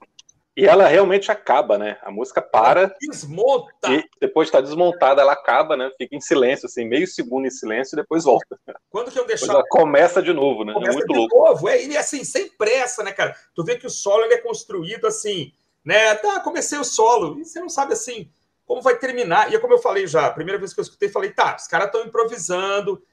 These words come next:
Speaker 2: eles tão inventando." Mas não, a coisa tá construída de um jeito assim, "Não, daqui a três minutos a gente vai chegar naquele, naquele", está escrito já, né? Não é um mero acaso. Eu, eu acho um dos solos mais fantásticos da dé-, década de setenta,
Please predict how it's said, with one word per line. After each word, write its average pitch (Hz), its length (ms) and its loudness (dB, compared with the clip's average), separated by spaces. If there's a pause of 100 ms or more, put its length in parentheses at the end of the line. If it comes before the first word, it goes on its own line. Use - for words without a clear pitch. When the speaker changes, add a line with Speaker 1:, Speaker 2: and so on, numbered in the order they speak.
(120)
Speaker 2:
eles 175 220 -6
tão 160 180 -2
inventando." 175 440 -6 (180)
Mas 254 320 -2
não, 214 200 -2
a - 80 -2
coisa - 180 -10
tá 214 100 -6
construída 226 600 -10
de 240 100 -12
um 196 60 -10
jeito 180 300 -8
assim, 175 360 -10 (220)
"Não, 208 420 4
daqui - 220 -6
a 185 60 -6
três 190 360 -6
minutos 185 280 -10
a 208 40 -6
gente 208 220 -10
vai 175 240 0
chegar 214 320 -4
naquele, 202 340 -10
naquele", 160 360 -8
está 185 220 -4
escrito 226 680 -4
já, 143 300 2
né? 127 240 -4 (240)
Não 131 180 -2
é 202 140 6
um 175 60 -4
mero 175 200 2
acaso. 135 720 -2 (180)
Eu, 226 140 6
eu 262 120 6
acho 277 200 2
um 262 60 -6
dos 233 140 -4
solos 220 260 4
mais 214 200 -4
fantásticos 175 440 -4
da 156 80 -2
dé-, 151 180 -4
década 139 340 -8
de 139 80 -14
setenta, 196 640 -6